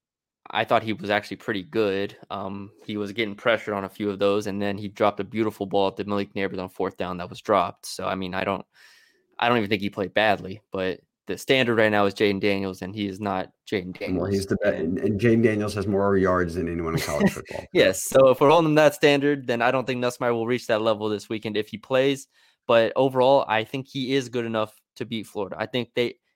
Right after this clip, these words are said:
Speaker 1: him
Speaker 2: That's
Speaker 1: at
Speaker 2: the question.
Speaker 1: quarterback is good enough to beat Florida. But heck, if the defense could get a stop or two, and if the defense can only, can hold Florida to, like, twenty-four, twenty-seven points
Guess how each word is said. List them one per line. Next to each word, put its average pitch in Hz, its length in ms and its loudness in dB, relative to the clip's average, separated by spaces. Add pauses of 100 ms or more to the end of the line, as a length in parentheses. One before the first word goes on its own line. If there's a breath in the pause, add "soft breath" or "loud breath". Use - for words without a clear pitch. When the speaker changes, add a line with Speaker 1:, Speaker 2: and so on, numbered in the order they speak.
(160)
Speaker 1:
him 143 220 2
Speaker 2:
That's 127 220 6
Speaker 1:
at 127 60 -8
Speaker 2:
the - 40 -8
question. 110 320 0
Speaker 1:
quarterback 101 200 -8 (440)
is 123 180 -2
good 120 200 -2
enough 104 360 -2 (240)
to 113 80 -14
beat 110 200 -8
Florida. 101 500 -4 (720)
But 107 140 -4
heck, 120 400 -4 (240)
if - 160 -14
the 110 80 -8
defense 131 400 -4
could 113 200 -12
get 123 140 2
a 82 100 -14
stop - 440 -4
or 165 60 -4
two, 190 260 -2
and 120 80 -2
if 104 80 -6
the 113 100 -8
defense 143 320 -2
can 117 140 -6
only, 123 320 -2
can 120 80 -10
hold 131 260 -4
Florida 127 300 -2
to, 117 40 -4
like, 101 200 -4
twenty-four, 135 680 -4
twenty-seven 127 640 -6
points 175 480 -4